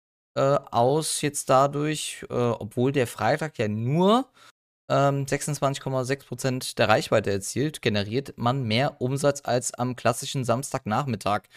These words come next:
nämlich dreißig Komma fünf und, äh, Umsatz bei dreißig Komma vier Prozent Reichweite. Das ist jetzt ein bisschen so sehr viel Zahlendreherei, aber es macht ja, finde ich, zumindest mal durchaus Sinn,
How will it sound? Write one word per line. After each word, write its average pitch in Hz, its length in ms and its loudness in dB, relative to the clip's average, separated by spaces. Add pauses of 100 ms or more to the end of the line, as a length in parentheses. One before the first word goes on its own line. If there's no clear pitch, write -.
(300)
nämlich 110 260 -4
dreißig 117 400 0
Komma 113 200 -2
fünf 131 280 -6
und, 120 320 -6
äh, 117 40 -2
Umsatz 120 680 -2 (180)
bei 113 440 2
dreißig - 320 -2
Komma 110 160 -4
vier 123 220 -4
Prozent - 560 -4
Reichweite. 117 800 0 (440)
Das 120 100 -6
ist - 20 -6
jetzt 123 160 -6
ein 113 100 -2
bisschen 123 480 -4 (180)
so 113 320 -2 (300)
sehr 123 280 4
viel 160 340 -2
Zahlendreherei, 143 960 4
aber 117 120 2
es - 100 -4
macht 127 180 -2
ja, 131 80 2
finde 113 380 -8
ich, - 240 -6
zumindest 135 340 -6
mal 113 140 -2
durchaus 107 380 -6
Sinn, 139 260 -2